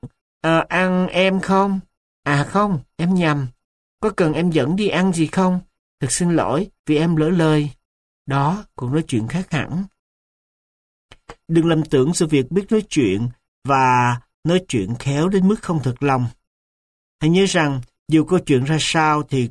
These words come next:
cũng phải đặt sự chân thành và từ tốn lên hàng đầu. Vậy nếu lỡ bản thân mình rơi vào nhóm không biết nói chuyện thì sao? Thì hãy đọc đi, hãy tập từ từ. Đâu có ai mới đẻ ra đời là biết đi cua gái, cua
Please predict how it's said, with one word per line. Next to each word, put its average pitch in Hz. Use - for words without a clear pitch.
cũng 117
phải 151
đặt 131
sự -
chân 147
thành 131
và 143
từ 131
tốn 139
lên 214
hàng 135
đầu. 123
Vậy 143
nếu 190
lỡ 165
bản 143
thân 170
mình 139
rơi 156
vào 139
nhóm 135
không 165
biết 185
nói 202
chuyện 117
thì 127
sao? 135
Thì 143
hãy 165
đọc 151
đi, 170
hãy 160
tập 143
từ 151
từ. 147
Đâu 143
có -
ai 147
mới 151
đẻ 117
ra 151
đời 135
là 127
biết 151
đi 160
cua 151
gái, 156
cua 156